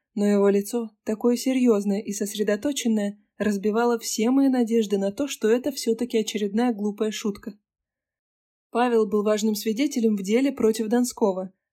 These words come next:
того, с кем ты видела его в Ницце. Донской крупная шишка и подозревается в продаже важной информации службы экономической безопасности. Моим руководством было принято решение приставить меня к Павлу, который сотрудничал с ним,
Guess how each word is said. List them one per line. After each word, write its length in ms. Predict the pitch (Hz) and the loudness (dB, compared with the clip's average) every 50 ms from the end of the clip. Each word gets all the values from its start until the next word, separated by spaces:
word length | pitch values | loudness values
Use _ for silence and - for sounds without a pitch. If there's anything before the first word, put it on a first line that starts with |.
| _ _ | _ _
того, 320 | - 220 226 233 285 320 | 0 0 2 2 0 -2
с 80 | 294 - | -2 -2
кем 160 | - 226 208 | -4 -6 -4
ты 120 | 208 226 | -4 -4
видела 300 | 233 254 240 208 214 208 | -2 -2 0 0 0 0
его 240 | 208 208 208 226 254 | 0 0 0 0 0
в 80 | 254 269 | 2 2
Ницце. 480 | 262 240 202 208 - - 214 214 - _ _ _ _ _ _ _ _ _ _ _ - | 2 2 2 0 -6 -10 -10 -10 -10 _ _ _ _ _ _ _ _ _ _ _ -4
Донской 480 | 208 214 226 233 226 - 294 294 277 | 2 2 4 2 2 2 0 0 0
крупная 400 | 285 - 302 277 - - 214 220 | 0 0 0 0 0 0 0 0
шишка 480 | 220 - 262 233 - - - 196 185 - _ _ | 0 0 0 0 0 -2 -4 -6 -6 -8 _ _
и 100 | - 208 | -6 0
подозревается 720 | 202 214 190 202 196 196 202 202 196 233 262 269 269 233 | 0 2 2 2 0 0 0 2 2 2 2 2 0 -2
в 60 | 220 | -2
продаже 460 | - - 202 196 196 196 208 202 226 214 | 0 0 0 2 2 2 2 2 2 2
важной 340 | 196 196 208 202 214 202 | 2 2 0 0 0 -2
информации 520 | 196 202 - 202 202 202 233 254 254 - 277 | -4 -2 -2 -2 -2 0 -2 -2 -2 -4 -4
службы 480 | 269 - - 214 240 247 240 233 240 | -4 -4 -6 -4 -4 -2 0 0 0
экономической 640 | 226 - 214 208 202 202 214 208 233 208 - - 233 | 0 0 0 0 2 0 0 -2 -4 -4 0 -2 0
безопасности. 840 | 214 233 226 262 254 - 214 202 202 - 202 190 - - - - - _ _ _ _ _ _ _ | 0 2 0 0 0 0 -2 -2 -2 -6 -8 -8 -8 -12 -12 -12 -14 _ _ _ _ _ _ _
Моим 320 | 214 220 220 220 214 214 | -2 0 2 2 2 2
руководством 680 | 214 208 208 220 214 208 269 302 294 - - 214 208 | 0 0 0 0 0 0 0 -2 -2 -2 -2 -2 0
было 180 | 202 214 208 208 | 2 2 0 0
принято 400 | 202 214 226 233 240 233 240 240 | 0 0 2 2 2 2 2 2
решение 440 | 220 220 220 - 233 233 226 220 208 | 0 0 0 2 2 2 2 2 0
приставить 560 | 208 208 202 208 - 247 262 269 269 262 - | -2 -4 -6 -4 -2 -2 -2 -2 -2 -2 -2
меня 220 | 220 208 226 240 | 0 0 0 0
к 120 | 247 - - | -2 -6 -2
Павлу, 460 | - 254 226 196 190 190 190 185 - | 0 2 2 2 2 0 -8 -10 -8
который 320 | _ - 220 220 269 277 269 | _ -4 0 0 0 0 0
сотрудничал 640 | 269 311 302 - - 285 262 202 196 185 - 214 202 | 0 0 0 2 2 2 2 2 0 -2 -2 -4 -4
с 120 | 202 - | -2 -2
ним, 260 | 226 214 196 185 196 | -2 -2 -2 -2 -6